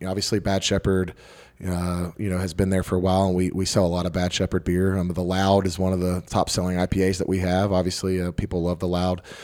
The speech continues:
Um, now we got Short Story, you know, coming in. We, we were able to visit Short Story just a couple weeks ago,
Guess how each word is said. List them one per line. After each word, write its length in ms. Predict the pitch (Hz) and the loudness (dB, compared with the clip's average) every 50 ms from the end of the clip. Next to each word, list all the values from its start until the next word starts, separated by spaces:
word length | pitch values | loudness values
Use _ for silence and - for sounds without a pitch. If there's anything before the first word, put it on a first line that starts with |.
| - - - - - - | -18 -20 -20 -20 -16 -8
Um, 380 | - 92 90 90 90 90 85 85 | -6 -4 -2 -2 -2 -4 -4 -4
now 100 | 95 92 | -2 -2
we 100 | 95 95 | 0 2
got 140 | 101 104 - | 2 2 4
Short 260 | - - 127 127 - | 6 8 8 8 8
Story, 360 | - - 98 90 85 82 82 78 - - - | 6 2 4 4 4 2 0 -2 -6 -10 -8
you 140 | - 98 92 | -6 -4 -2
know, 160 | 90 87 82 | -2 -2 -2
coming 300 | - 107 92 90 90 90 | -2 -2 -2 0 0 0
in. 120 | 90 87 | 0 0
We, 140 | 87 90 92 | 0 0 0
we 220 | - - 92 92 | 0 0 -2 -2
were 260 | 85 85 87 92 92 92 | -2 0 0 2 2 2
able 160 | 90 85 95 | 2 0 0
to 80 | 92 | -2
visit 320 | 85 82 95 87 101 - - | 0 -2 -2 -2 -2 -4 -2
Short 240 | - 104 95 - - | 0 0 0 0 0
Story 300 | - 98 92 90 90 85 | -2 0 0 2 0 0
just 260 | - 87 - - - | -2 -4 -4 -2 -2
a 260 | 87 85 87 82 85 - - _ _ _ _ _ _ - | -2 -2 -2 -4 -6 -10 -14 _ _ _ _ _ _ -10
couple 240 | - 85 - 85 82 | -10 -8 -6 -2 0
weeks 240 | 92 107 - - | 0 0 0 0
ago, 360 | 104 95 104 101 98 101 95 | 0 2 4 4 4 4 2